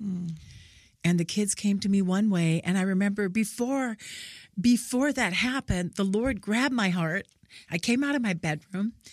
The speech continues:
Speaker 2: and suddenly I felt this urge to parent again,
Speaker 1: Mm-hmm.
Speaker 2: like, so deep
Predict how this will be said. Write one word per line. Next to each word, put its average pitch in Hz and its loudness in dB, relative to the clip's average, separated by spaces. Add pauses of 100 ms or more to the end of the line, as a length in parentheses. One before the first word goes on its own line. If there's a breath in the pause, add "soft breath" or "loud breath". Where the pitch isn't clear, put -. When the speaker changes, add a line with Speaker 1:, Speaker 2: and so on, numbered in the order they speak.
(840 loud breath)
Speaker 2:
and 202 2
suddenly 269 2
I 214 2
felt 240 -2
this 190 0 (180)
urge 233 0 (220)
to 175 0
parent 160 0
again, 131 -8 (200)
Speaker 1:
Mm-hmm. 196 -4 (160)
Speaker 2:
like, 175 0
so 262 4
deep 220 -2